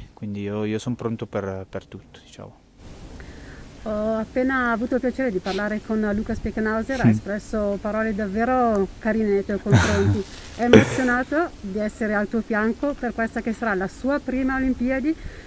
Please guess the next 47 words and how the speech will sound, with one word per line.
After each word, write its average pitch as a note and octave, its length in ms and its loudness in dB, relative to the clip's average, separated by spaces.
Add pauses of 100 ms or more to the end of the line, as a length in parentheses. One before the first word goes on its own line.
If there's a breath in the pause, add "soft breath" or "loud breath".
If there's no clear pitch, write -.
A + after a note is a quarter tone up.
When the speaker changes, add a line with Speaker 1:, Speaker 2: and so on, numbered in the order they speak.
(140 loud breath)
Speaker 2:
e A3 140 2
forse A#3 520 2
l'ultima G#3 560 0
tua, F3+ 240 0
però A#3+ 220 0
ha C#4+ 80 0
aggiunto B3 360 0
anche A#3+ 200 0
lui C4+ 140 2
forse G3 340 -4
perché G#3+ 240 -2
non B3 180 2
è D4 80 0
convinto A#3+ 420 0
che A#3 100 -4
questa C4+ 320 -4
potrebbe A#3+ 340 6
essere A3 240 0
la A3 120 2
tua B3 100 6
ultima A#3 240 10
Olimpiadi A3+ 420 4
e C#4+ 80 0
non F#4+ 300 12 (280)
ovviamente B3+ 380 2
l'ultimo B3+ 360 2
anno. G3 340 -2 (720 loud breath)
Speaker 1:
Beh, A2 840 2 (380 loud breath)
io B2 200 -2
mi C3+ 80 4
ricordo D3+ 380 6
il D3+ 60 4
duemilaundici D3 640 2
che D#3 540 0 (260)
io C3+ 300 -6
mi B2 120 -2
ero A#2+ 100 -2
spaccato A#2+ 480 -6
la A#2 100 -4
gamba A2 600 -4
e A2 720 -2
lui A2 160 -2
<laughs> - 20 0
iniziava B2 360 0
a - 40 2
pattinare A2+ 560 -2
e, A2+ 480 -4